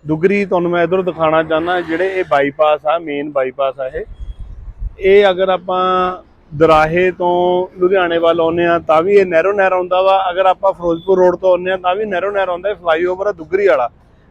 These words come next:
ਜਿੱਥੋਂ ਇਹ ਸ਼ੁਰੂ ਹੁੰਦਾ ਉੱਥੇ ਹੀ ਆਪਣਾ ਆਫਿਸ ਆ ਜਾਂਦਾ। ਬਾਕੀ ਤੁਹਾਨੂੰ ਹੁਣ ਆਪਾਂ ਕਾਰਾਂ ਚੈੱਕ ਕਰਾਉਂਦੇ ਆ ਜੀ। ਇਹ ਹੈਗੀ ਹੈ ਜੀ ਦੋ ਹਜ਼ਾਰ ਪੰਦਰਾਂ ਮਾਡਲ ਆਈ ਟਵੈਂਟੀ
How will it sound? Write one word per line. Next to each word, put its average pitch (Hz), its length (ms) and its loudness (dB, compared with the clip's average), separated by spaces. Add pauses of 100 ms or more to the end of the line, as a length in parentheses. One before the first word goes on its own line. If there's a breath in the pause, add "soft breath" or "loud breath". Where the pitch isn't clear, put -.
ਜਿੱਥੋਂ 190 320 2
ਇਹ 214 60 2
ਸ਼ੁਰੂ 220 240 0
ਹੁੰਦਾ 208 220 4
ਉੱਥੇ 202 180 0
ਹੀ 226 60 4
ਆਪਣਾ 190 220 4
ਆਫਿਸ 143 280 0
ਆ 143 100 0
ਜਾਂਦਾ। 165 340 0 (460 soft breath)
ਬਾਕੀ 160 300 2
ਤੁਹਾਨੂੰ 190 200 2
ਹੁਣ 185 120 4
ਆਪਾਂ 180 260 2
ਕਾਰਾਂ 160 280 2
ਚੈੱਕ 135 200 -6
ਕਰਾਉਂਦੇ 107 300 -6
ਆ - 20 -10
ਜੀ। 101 140 -16 (920)
ਇਹ 180 160 6
ਹੈਗੀ 190 200 2
ਹੈ 202 60 6
ਜੀ 196 140 -8
ਦੋ 180 320 2
ਹਜ਼ਾਰ 185 320 4
ਪੰਦਰਾਂ 185 420 0
ਮਾਡਲ 165 340 -2 (160)
ਆਈ 160 120 0
ਟਵੈਂਟੀ 160 460 -4